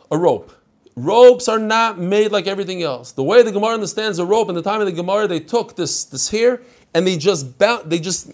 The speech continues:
mushed it together and it became a rope. It's not woven and, and like, like, like you make a, like you make a, a, a thread for clothing.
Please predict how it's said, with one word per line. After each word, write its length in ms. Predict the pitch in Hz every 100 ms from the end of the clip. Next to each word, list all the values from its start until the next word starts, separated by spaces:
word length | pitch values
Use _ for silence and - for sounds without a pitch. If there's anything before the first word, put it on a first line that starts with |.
| -
mushed 320 | 156 294 -
it 140 | 262 247
together 600 | 185 170 233 220 220 214
and 100 | 175
it 40 | 170
became 320 | 175 185 165
a 40 |
rope. 300 | 123 82 - _ _ _ _ _ -
It's 220 | 165 165
not 240 | 254 269 185
woven 840 | 170 220 247 196 214 202 196 180
and, 160 | 156
and 240 | 165 160 160
like, 220 | 165 160
like, 160 | 165 160
like 240 | 170 151
you 60 | 175
make 240 | 185 170
a, 280 | 165 156 156
like 200 | 151 170
you 40 |
make 200 | 175 165
a, 40 | 165
a, 600 | 147 147 139 143 135 135 -
a 60 | -
thread 560 | - 175 180 202 165 135
for 180 | 160
clothing. 460 | 143 170 147 113